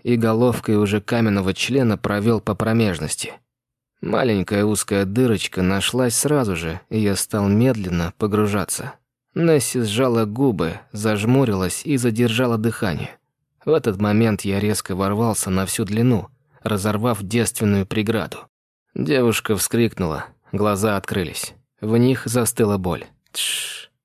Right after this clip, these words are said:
прошептал я. «Больше... боли больше не будет. Дыши. Дыши, моя девочка». И она начала хватать воздух ртом. Я же не двигался, хотя это давалось трудом. В своих мечтах я вбивался в нее со всей яростью,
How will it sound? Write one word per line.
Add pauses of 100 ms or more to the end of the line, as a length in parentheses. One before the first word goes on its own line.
(140)
прошептал
я. (260)
«Больше... (280)
боли
больше
не
будет.
Дыши. (440)
Дыши,
моя
девочка». (580)
И
она
начала
хватать
воздух
ртом. (480)
Я
же
не
двигался,
хотя
это
давалось
трудом. (420)
В
своих
мечтах
я
вбивался
в
нее
со
всей
яростью,